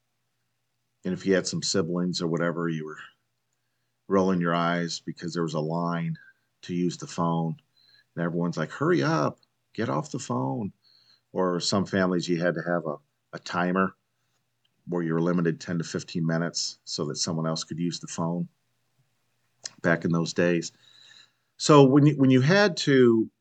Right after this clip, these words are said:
rely on an answer machine or a message or wait to use the phone, your, your life really slowed down because you had hours or a good half a day or maybe the next day before you could even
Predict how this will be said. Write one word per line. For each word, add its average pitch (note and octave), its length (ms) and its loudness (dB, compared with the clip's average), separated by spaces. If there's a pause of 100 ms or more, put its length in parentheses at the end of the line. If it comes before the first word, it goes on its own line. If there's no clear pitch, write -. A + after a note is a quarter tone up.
(160)
rely G#2+ 480 6
on G2 200 2
an F2 160 -4
answer A2 240 -2
machine G#2+ 540 0
or F2 180 0
a E2 80 0
message G#2 640 2 (640)
or F2+ 240 2
wait G2+ 300 2
to F2+ 100 -4
use G2 220 2
the D2+ 80 -10
phone, B2+ 480 0 (720)
your, A2 200 4
your G2+ 160 4
life A2 480 4
really F#2+ 400 2 (220)
slowed F#2+ 420 2
down G2 380 2
because E2 320 -4
you F#2+ 180 -2
had F2 320 0
hours G2 880 2 (280)
or F2 500 -2 (960)
a F#2 60 -4
good G2 260 2
half G2 300 0
a B2+ 40 0
day B2+ 280 2
or G#2+ 80 4
maybe G2+ 380 2 (100)
the F#2 100 0
next C#3+ 340 0
day D2 220 -2
before - 320 -6
you F#2 140 -2
could F2 140 -8
even E2 300 -2